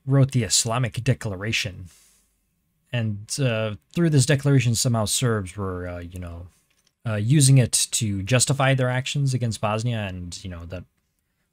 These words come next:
ultra-nationalists of Bosnia. Now, me being a Bosniak as well, I heavily disagree with the Islamic Declaration. I prefer much more a secularized state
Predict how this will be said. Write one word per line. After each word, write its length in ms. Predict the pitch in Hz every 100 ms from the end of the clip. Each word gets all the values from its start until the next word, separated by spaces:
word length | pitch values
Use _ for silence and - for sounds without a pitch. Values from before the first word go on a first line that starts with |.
| -
ultra-nationalists 880 | 113 - 104 101 - 104 101 -
of 120 | 104 92
Bosnia. 340 | 104 104 110
Now, 220 | 104 98 _ _ - _
me 200 | 160 208
being 200 | 196 170
a 60 |
Bosniak 500 | 131 139 143 127 98
as 140 | 104 104
well, 380 | 175 139 123 -
I 600 | 117 107 107 101 95 92 90 _ _ _ _ _ -
heavily 340 | 151 139 120
disagree 460 | 107 131 131 120 110
with 220 | 90 -
the 180 | 92 90
Islamic 460 | 101 127 98 87
Declaration. 560 | 110 - 98 95 - 101
I 80 | 101
prefer 320 | 110 - 113
much 260 | 113 117
more 140 | 127 95
a 40 |
secularized 600 | - 165 135 98 87 87
state 400 | - - 90 87